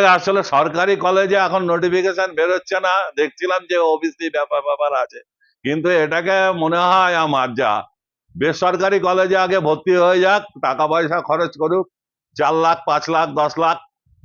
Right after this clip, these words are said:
খরচ করে ভর্তি হয়ে যাবে, তারপরে সরকার আস্তে আস্তে সরকারি কলেজগুলোকে চালু করার জন্য নোটিফিকেশন বের করবে, ভর্তি হওয়ার জন্য নোটিফিকেশন বের করবে। আসলে এটাকে আমি দেখছি বাণিজ্যিকভাবে এটা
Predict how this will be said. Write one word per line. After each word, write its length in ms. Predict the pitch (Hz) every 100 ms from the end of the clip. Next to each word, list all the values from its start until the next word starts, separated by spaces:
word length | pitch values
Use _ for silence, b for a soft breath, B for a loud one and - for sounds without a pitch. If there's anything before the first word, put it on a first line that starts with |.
| - -
খরচ 300 | 139 170 165
করে 220 | 170 175 180
ভর্তি 340 | 135 135 180
হয়ে 240 | 170 180 190
যাবে, 220 | 196 214 226 208
তারপরে 500 | 151 147 165 180 208 170
সরকার 440 | 165 160 156 160 151 120
আস্তে 180 | 127 147 147
আস্তে 180 | - 170 -
সরকারি 360 | 151 147 143 131
কলেজগুলোকে 680 | 131 135 123 139 147 139 175 196 _ _ _ _ _ _ -
চালু 240 | 117 139
করার 300 | 135 139 139 135
জন্য 180 | 151 180 165
নোটিফিকেশন 540 | 143 139 139 147 165 156
বের 160 | 147 151
করবে, 280 | 160 190 208
ভর্তি 300 | 156 151 160
হওয়ার 240 | 147 139 127
জন্য 180 | 151 160 143
নোটিফিকেশন 520 | 131 131 135 139 165 131
বের 160 | 117 98
করবে। 240 | 87 78 - _ - 117
আসলে 240 | 160 190 175 165
এটাকে 520 | 165 185 170 180 180 185
আমি 140 | 175 180
দেখছি 440 | 156 175 156 - 156 151 _ _ _ _
বাণিজ্যিকভাবে 1120 | 117 131 170 156 123 190 165 - 147 175 180 165 165 _ _ _ -
এটা 220 | 147 165